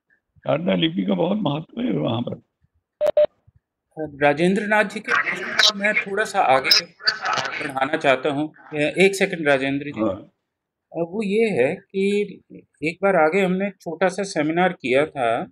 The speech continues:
Speaker 2: कि वर्णों की आकृति का,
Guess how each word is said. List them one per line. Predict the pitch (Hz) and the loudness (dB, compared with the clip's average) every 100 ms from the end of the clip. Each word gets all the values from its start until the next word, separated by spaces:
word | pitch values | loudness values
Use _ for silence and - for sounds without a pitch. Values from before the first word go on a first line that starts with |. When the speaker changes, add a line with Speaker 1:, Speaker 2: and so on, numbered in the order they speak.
| _ _ - | _ _ -8
Speaker 2:
कि | 180 | -4
वर्णों | 127 139 160 185 | 4 4 4 2
की | 185 185 - 143 | 0 -4 -2 0
आकृति | 139 - - - 202 214 - _ _ 165 | 0 -2 -10 -8 -10 -12 -14 _ _ 0
का, | 156 160 | 2 2